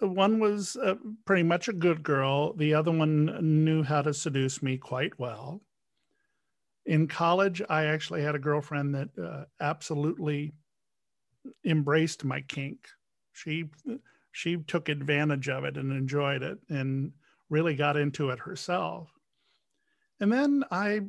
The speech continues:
just, unfortunately, didn't have a lot of luck.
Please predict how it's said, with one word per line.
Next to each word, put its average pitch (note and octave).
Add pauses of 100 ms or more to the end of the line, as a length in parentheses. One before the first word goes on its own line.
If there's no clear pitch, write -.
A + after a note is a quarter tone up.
(240)
just, F3+ (1080)
unfortunately, F3
didn't F#3+
have F3+
a F3
lot F3+
of D3
luck. -